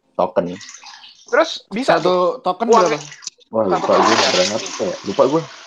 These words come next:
Speaker 2: Nah, terus kalau misalnya lo udah nggak ini,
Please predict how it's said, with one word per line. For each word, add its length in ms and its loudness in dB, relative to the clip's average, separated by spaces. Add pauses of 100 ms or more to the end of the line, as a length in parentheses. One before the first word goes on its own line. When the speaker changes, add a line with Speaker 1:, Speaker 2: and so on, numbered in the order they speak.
(1200)
Speaker 2:
Nah, 200 2
terus 220 0
kalau 200 4
misalnya 380 4
lo 240 8
udah 160 6
nggak 200 4
ini, 180 -4